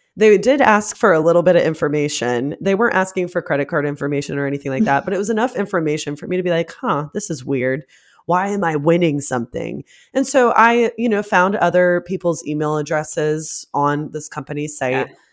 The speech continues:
Speaker 1: was like, "Hey, I just wanted to make sure that this is a real giveaway." And not some sort of scam. And it, it ended up being true. I did <laughs> win a laptop,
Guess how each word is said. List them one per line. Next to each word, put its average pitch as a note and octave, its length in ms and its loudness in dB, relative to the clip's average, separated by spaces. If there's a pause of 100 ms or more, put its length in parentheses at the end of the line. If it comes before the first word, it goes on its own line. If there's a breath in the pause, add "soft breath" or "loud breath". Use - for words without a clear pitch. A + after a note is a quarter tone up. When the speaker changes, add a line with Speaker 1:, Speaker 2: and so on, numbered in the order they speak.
(160 soft breath)
Speaker 1:
was B3 100 -6
like, C4 120 -6
"Hey, A#3 260 0
I A3+ 140 0
just - 320 -6
wanted F#3 240 -2
to F3+ 100 -8
make D#3 220 -4
sure D3+ 260 -2
that C#3 160 -4
this D3 160 -6
is D3 100 -6
a D3 80 -4
real C3+ 640 -2
giveaway." B2 800 -2 (460 soft breath)
And C#3 500 0
not D3 240 -2
some C#3+ 180 -6
sort C3+ 200 -4
of C3 60 -2
scam. C#3 380 -2
And F3+ 200 0
it, - 460 -2
it F3+ 200 4
ended A3 200 0
up G#3 140 4
being E3 220 0
true. F#3 240 0
I D3+ 60 2
did E3+ 200 0
<laughs> - 40 -2
win G#3+ 100 6
a F#3 60 4
laptop, D3 560 0